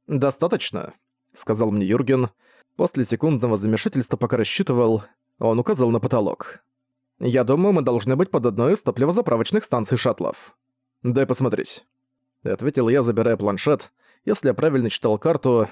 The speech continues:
зал контроля насоса был над нашими головами. Использовать Мелту столь близко к топливному баку размером с бассейн было безумным риском, но если мы останемся здесь,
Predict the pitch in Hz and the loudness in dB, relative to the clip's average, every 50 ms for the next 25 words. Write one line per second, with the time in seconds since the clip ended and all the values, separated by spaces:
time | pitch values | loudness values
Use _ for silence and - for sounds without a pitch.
0 | - _ _ _ - - - 98 120 156 - - - 123 117 - - 165 127 120 | -6 _ _ _ -10 -8 -6 -2 0 0 0 0 -2 -2 -2 0 2 2 2 2
1 | 110 101 - - 214 - - 113 117 156 139 123 117 110 123 - - 123 117 104 | 2 0 -2 -2 -4 -2 -2 -2 0 0 0 0 0 0 -2 0 0 0 0 2
2 | 131 120 113 107 104 110 98 76 60 - - - - _ _ _ _ _ _ _ | 2 2 2 2 2 0 0 -2 -6 -10 -12 -18 -20 _ _ _ _ _ _ _
3 | - - - - - - 127 135 117 123 120 107 - 113 127 139 135 - 113 - | -12 -10 -10 -8 -2 -2 0 0 0 0 0 0 0 0 0 0 0 0 -2 -2
4 | - 117 107 110 117 135 - - 120 - - 127 - 123 117 117 117 110 110 101 | -2 -2 0 0 0 0 0 -2 -6 -2 -2 -2 0 0 0 2 2 0 0 0
5 | 104 143 - - 120 110 107 98 117 135 131 117 107 101 98 110 107 - - 147 | 0 0 0 0 0 0 0 0 0 0 0 0 -2 -2 -2 -2 -2 0 0 2
6 | 143 127 113 120 123 120 107 113 110 110 123 117 113 104 98 101 160 160 - - | 2 2 2 2 2 2 2 0 0 0 0 0 0 0 2 0 0 0 0 0
7 | 139 127 120 107 - - _ _ _ _ - - 110 107 113 147 - - - 131 | 0 0 0 -2 -4 -8 _ _ _ _ -8 -2 0 2 2 2 0 0 0 0
8 | 123 143 151 131 - - 139 135 131 117 107 - 104 101 101 127 160 135 - - | 0 2 2 0 0 0 0 0 0 0 -2 -4 -6 -6 -2 0 0 0 0 -4
9 | - | -16